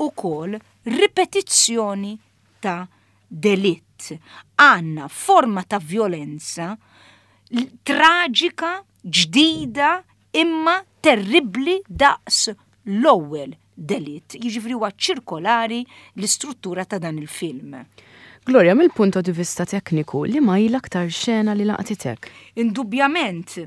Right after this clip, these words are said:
Speaker 1: l-iktar xena illi jiena f'dan il-film verament sabiħ ta' Clint Eastwood, eh, laqtitni hi x-xena tal-cross-cutting jew parallel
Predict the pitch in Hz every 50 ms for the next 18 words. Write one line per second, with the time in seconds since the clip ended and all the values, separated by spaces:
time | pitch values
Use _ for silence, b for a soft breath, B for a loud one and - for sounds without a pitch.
0 | - _ _ _ b b b b b - 240 311 392 - - - 320 294 277 247
1 | - - - 320 262 196 165 156 151 147 139 - - _ - 233 202 208 196 202
2 | 196 202 247 302 254 202 180 170 165 165 202 202 202 196 190 190 - - - 285
3 | 220 170 156 151 151 156 147 - _ _ _ 190 156 143 139 - 202 196 190 202
4 | 190 196 196 175 165 - - 190 170 165 165 175 165 - _ - 165 - - 233
5 | 233 208 - - 185 160 180 - - - 151 156 143 156 175 160 147 _ - -
6 | - - - - - - - 190 185 - 208 202 - - - _ - 180 - _
7 | - - 156 156 156 175 202 - - 277 285 277 311 285 - - - 220 185 165
8 | 165 175 190 - 208 190 185 - - - - 349 330 - - - - - 180 180
9 | - - 190 190 170 208 214 190 - - - 285 262 247 240 226 220 233 233 226